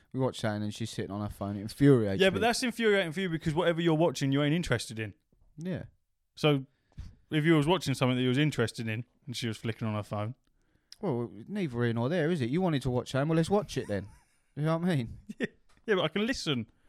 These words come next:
Speaker 1: No, it's not good enough.
Speaker 2: I won't be doing it during Rings of Power. That's all I'm saying. I'll be eating,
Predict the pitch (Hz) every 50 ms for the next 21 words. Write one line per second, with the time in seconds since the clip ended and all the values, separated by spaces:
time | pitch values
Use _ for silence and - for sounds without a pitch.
0 | _ _ _ 208 247 254 220 - - 226 220 269 262 233 208 147 117 107 - -
1 | - - _ _ _ _ _ _ - 151 175 214 196 208 196 165 170 165 156 143
2 | 143 127 120 139 139 131 127 123 120 120 113 - - - - 123 120 117 110 117
3 | 107 - 113 107 104 104 101 - _ _ _ _ _ _ _ _ - 113 - 127
4 | 120 117 110 104 - 107 101 101 104 _ _ _ - - 117 117 113 117 120 120
5 | 131 131 135 - - 147 139 139 139